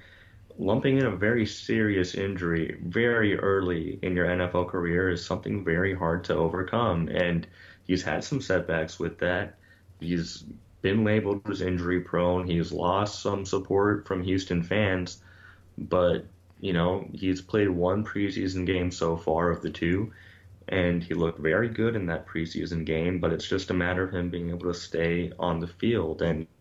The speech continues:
he wasn't injury prone in college. You could question whether or not he was giving his one hundred and ten percent on each play, but, you know, in the N F L, he's had a few different issues. He's had back issues. He's had a concussion. He's,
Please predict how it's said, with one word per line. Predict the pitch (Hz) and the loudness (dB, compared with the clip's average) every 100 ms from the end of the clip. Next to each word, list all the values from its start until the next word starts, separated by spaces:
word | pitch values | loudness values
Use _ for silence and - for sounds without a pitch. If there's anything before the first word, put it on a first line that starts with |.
| - | -12
he | 87 | -2
wasn't | 90 87 107 120 123 123 - - - - _ - - | 0 2 2 2 0 -2 -12 -20 -20 -20 _ -20 -2
injury | 107 110 107 104 104 | 4 6 6 4 2
prone | - 101 98 90 | 0 0 0 -2
in | 85 | -4
college. | - 82 80 82 82 - - - - - | -2 0 0 -2 -6 -14 -20 -20 -16 -6
You | 90 | -2
could | 98 95 | 0 0
question | - 110 - 110 | 2 0 0 -4
whether | 95 92 95 | -2 -2 -2
or | |
not | 87 87 87 | 0 -2 -2
he | 87 87 - - | -4 -4 -8 -12
was | 87 | -10
giving | - 87 85 87 | -4 -2 0 0
his | 82 - | -2 -2
one | 85 | -6
hundred | 85 92 92 | -2 0 0
and | 85 87 - | 0 -2 -6
ten | - 98 90 | -4 -2 0
percent | 90 85 90 85 85 | -2 -2 0 0 0
on | 87 | -2
each | 90 82 | -2 -6
play, | - 107 87 87 | -4 -2 0 -2
but, | 87 80 73 - - - - - - - - - - - - - | 0 0 0 -4 -20 -20 -20 -20 -20 -20 -20 -20 -20 -20 -10 -2
you | |
know, | 101 127 143 - - - | 2 2 0 -6 -10 -4
in | 101 | 0
the | 101 | 2
N | 107 | 2
F | 113 107 | 2 0
L, | 127 | 0
he's | 113 | -2
had | 98 92 | 0 0
a | 90 | -2
few | - 95 | -4 -4
different | 104 92 92 | -2 -2 -2
issues. | 98 104 107 | -2 0 0
He's | 98 90 | 0 0
had | 85 80 | 0 0
back | 80 90 90 | 0 0 0
issues. | 92 - 90 90 | 0 0 -2 0
He's | 85 | -2
had | 90 85 | 0 -2
a | 82 | -4
concussion. | 85 82 87 87 87 87 87 | -6 -2 -2 -2 -2 -2 -2
He's, | 85 82 78 | -2 -4 -6